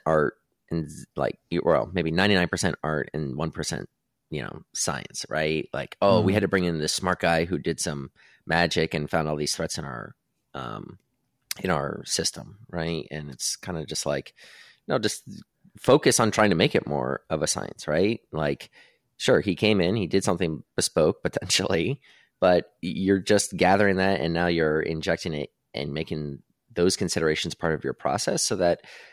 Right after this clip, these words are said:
Speaker 1: you know, as the machine of software dese-, development continues to churn, y-, you know, you're adding these checks. These checks are now baked into the process. So just baking things into the process, I, I wouldn't worry.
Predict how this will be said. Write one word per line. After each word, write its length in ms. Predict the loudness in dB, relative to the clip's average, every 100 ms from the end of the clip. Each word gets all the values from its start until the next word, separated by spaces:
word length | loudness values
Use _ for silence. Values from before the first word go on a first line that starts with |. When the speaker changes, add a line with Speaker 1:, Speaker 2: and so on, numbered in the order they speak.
| _ _
Speaker 1:
you 100 | -8
know, 60 | -4 0
as 240 | 0 2
the 80 | 0
machine 520 | 0 0 2 2 0
of 100 | 0
software 360 | 0 0 0 -4
dese-, 400 | -4 -4 -4 -8
development 480 | -2 0 0 -2 -6
continues 400 | -10 -8 -8 -6
to 80 |
churn, 420 | -4 -2 -2 -2 -4 _ -20 _ _ _ _ -16
y-, 80 | -14 -8
you 140 | -4
know, 80 | 0
you're 200 | 4 4
adding 320 | 4 0 -2
these 160 | -6 -6
checks. 260 | -4 -2 -2
These 140 | -2
checks 280 | 2 2 2
are 40 |
now 100 | 0
baked 360 | 0 0 -2 -2
into 200 | -8 -8
the 80 | -8
process. 400 | -6 -6 -4 -4
So 80 | 0
just 220 | -2 2
baking 400 | 0 2 0 -2
things 280 | -2 -4 -4
into 160 | -6 -6
the 80 | -8
process, 600 | -4 -4 -2 -4 -4 -4 -8 -20 _ -16 -14
I, 240 | -6 -2
I 40 |
wouldn't 260 | 0 0 0
worry. 460 | 0 0 0 -4